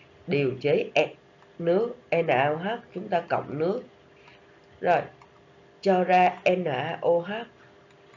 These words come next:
cộng C L hai cộng H hai. Đặc điểm chung của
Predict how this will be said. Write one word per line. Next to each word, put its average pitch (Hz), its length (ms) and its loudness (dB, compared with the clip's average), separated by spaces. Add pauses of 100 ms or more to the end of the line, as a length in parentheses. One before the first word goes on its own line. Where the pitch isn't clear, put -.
(140)
cộng 131 260 -2 (200)
C - 40 2
L 165 300 6 (180)
hai 156 320 -6 (100)
cộng - 200 -4 (120)
H 180 80 -10 (120)
hai. 156 400 -8 (1200)
Đặc 160 200 0
điểm 185 240 -4
chung 190 220 -2
của 160 280 0